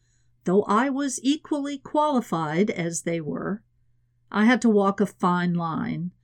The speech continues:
of sometimes playing to their egos.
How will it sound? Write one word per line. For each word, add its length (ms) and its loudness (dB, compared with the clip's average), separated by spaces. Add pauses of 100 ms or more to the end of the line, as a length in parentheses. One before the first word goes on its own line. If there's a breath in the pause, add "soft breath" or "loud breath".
(500)
of 380 4
sometimes 920 0 (460)
playing 420 2
to 160 2
their 240 0
egos. 640 -2